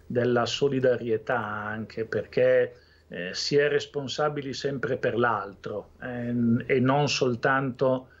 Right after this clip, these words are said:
per se stessi. E quindi il principio della responsabilità è un principio di apertura, è un principio che allarga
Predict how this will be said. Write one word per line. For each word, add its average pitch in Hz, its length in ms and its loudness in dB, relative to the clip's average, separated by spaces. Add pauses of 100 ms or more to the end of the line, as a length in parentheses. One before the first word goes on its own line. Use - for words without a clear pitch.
(300)
per 143 200 0
se 120 200 -2
stessi. 101 600 -8
E 113 60 -2
quindi 139 500 2 (300)
il 135 160 -4
principio 147 540 2
della 131 180 4
responsabilità 127 800 -2
è - 20 2
un 147 140 -2
principio 123 500 -6
di 117 140 0
apertura, 120 760 0 (320)
è 127 60 -8
un 127 80 0
principio 120 540 2
che - 140 0
allarga 123 720 0